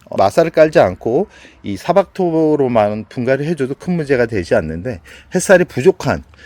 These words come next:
그런 환경에서 키우는 분들 같은 경우는, 어, 배수충을 만들어주고 마스-, 이 사박토에 마사를 한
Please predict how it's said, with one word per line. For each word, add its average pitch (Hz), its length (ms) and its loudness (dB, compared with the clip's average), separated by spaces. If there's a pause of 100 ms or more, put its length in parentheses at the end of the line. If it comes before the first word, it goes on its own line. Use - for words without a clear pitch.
(140)
그런 135 240 -2
환경에서 170 480 -2
키우는 151 340 -4
분들 117 220 -2
같은 98 300 -4
경우는, 90 440 -4 (320)
어, 80 100 -8
배수충을 131 640 -6
만들어주고 110 960 -4
마스-, 80 300 -8 (300)
이 107 80 -6
사박토에 170 720 -2
마사를 117 540 -4
한 147 280 -8